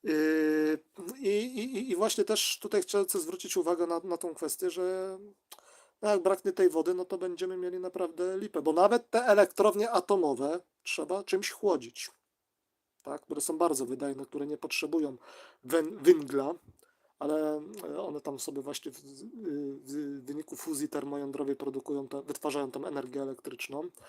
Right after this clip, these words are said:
to, to, to tutaj, mm, e, będzie właśnie ten problem, że nie będzie czym tych elektrowni, e, chłodzić. A propos właśnie, e, prądu, elektryki, po, e, po-, polecam kanał Paweł P. Ekotech.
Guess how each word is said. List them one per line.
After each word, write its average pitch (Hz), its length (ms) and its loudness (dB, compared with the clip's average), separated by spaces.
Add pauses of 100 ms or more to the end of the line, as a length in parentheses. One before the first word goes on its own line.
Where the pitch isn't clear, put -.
(520)
to, 160 540 2
to, 156 160 0 (120)
to 165 100 2
tutaj, 165 520 2
mm, 175 340 -2
e, 165 220 -2
będzie 160 380 -6
właśnie 165 640 -8
ten 180 180 -10
problem, 190 380 -4
że 131 80 -10
nie 135 80 -6
będzie 135 200 -2
czym 147 180 -8
tych - 160 -10
elektrowni, 127 560 -6 (540)
e, 131 340 -2
chłodzić. 120 480 -6 (140)
A 160 100 0
propos 180 340 2
właśnie, 165 320 -2
e, 165 80 -4 (640)
prądu, 160 380 0
elektryki, 139 720 -4 (500)
po, 151 560 -2 (600)
e, 139 480 -2
po-, 143 160 -6
polecam 156 400 0
kanał 151 340 -4 (100)
Paweł 147 320 2
P. 160 240 -2
Ekotech. - 560 -8